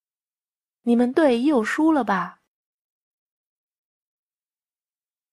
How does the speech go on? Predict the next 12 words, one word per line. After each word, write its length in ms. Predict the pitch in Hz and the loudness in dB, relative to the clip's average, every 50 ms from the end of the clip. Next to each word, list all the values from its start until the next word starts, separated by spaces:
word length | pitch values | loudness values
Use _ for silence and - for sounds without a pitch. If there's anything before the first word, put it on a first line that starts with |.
| _ _ _ _ | _ _ _ _
Bây 140 | - 285 302 | 0 0 2
giờ 140 | 285 - 247 | 2 2 0
là 120 | 220 214 208 - | 0 0 0 0
từ 200 | - 220 214 202 196 - | 2 4 4 2 2 -2
thắng. 400 | - - - 214 208 202 240 359 - _ _ _ _ _ _ _ _ _ _ _ _ _ _ _ _ _ _ _ _ _ _ _ _ _ _ _ _ _ _ _ _ _ _ | -6 -4 -4 -2 0 -2 -2 -4 -6 _ _ _ _ _ _ _ _ _ _ _ _ _ _ _ _ _ _ _ _ _ _ _ _ _ _ _ _ _ _ _ _ _ _
Yến. 420 | _ 226 220 220 214 214 233 285 392 - _ _ _ _ _ _ _ _ _ _ _ _ _ _ _ _ _ _ _ _ _ _ _ _ _ _ _ _ _ _ _ | _ 0 2 2 2 2 2 0 -2 -6 _ _ _ _ _ _ _ _ _ _ _ _ _ _ _ _ _ _ _ _ _ _ _ _ _ _ _ _ _ _ _
Yến. 420 | - 220 226 220 220 226 240 320 381 - _ _ _ _ _ _ _ _ _ _ _ _ _ _ _ _ _ _ _ _ _ _ _ _ _ _ _ _ _ _ _ _ | -2 0 2 4 4 4 2 0 -2 -8 _ _ _ _ _ _ _ _ _ _ _ _ _ _ _ _ _ _ _ _ _ _ _ _ _ _ _ _ _ _ _ _
Âm 140 | - 302 294 | -4 -2 -2
Hán 180 | 277 247 262 | -2 -4 -2
Việt 120 | 285 277 240 | 0 -2 0
là 160 | 214 202 190 | -2 -4 -6
doanh. 400 | 185 - 277 269 277 285 285 | -4 -4 -2 -2 -2 -4 -8